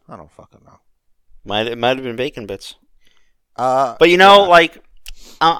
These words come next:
Speaker 2: I'm, I'm glad you caught that, 'cause I know, like, there would have been a chance that you were, like, multitasking or whatever. I'm glad I caught it for the same reason.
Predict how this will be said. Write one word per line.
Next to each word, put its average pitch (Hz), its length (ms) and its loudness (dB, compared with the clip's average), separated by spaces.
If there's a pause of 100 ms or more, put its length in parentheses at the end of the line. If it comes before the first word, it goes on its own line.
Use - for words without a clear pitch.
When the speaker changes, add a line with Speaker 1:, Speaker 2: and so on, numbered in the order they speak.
Speaker 2:
I'm, 156 160 -6
I'm 160 160 -6
glad 196 300 2
you 208 80 -10
caught 147 240 4
that, 101 140 0
'cause 113 140 -6
I 135 80 0
know, 156 180 2
like, 143 360 0 (180)
there 123 280 -4 (120)
would 131 120 -4
have 123 80 -6
been 123 140 -4
a 117 40 -6
chance 120 460 -6
that 98 140 -6
you 120 180 -10
were, 110 360 -4
like, 101 360 -4 (600)
multitasking 110 640 0
or 104 60 -8
whatever. 98 420 -2 (180)
I'm 196 200 4
glad 240 260 4
I 160 220 6
caught 85 360 0
it - 160 -12 (800)
for - 80 -8
the 143 60 -2
same 156 240 0
reason. 151 400 -6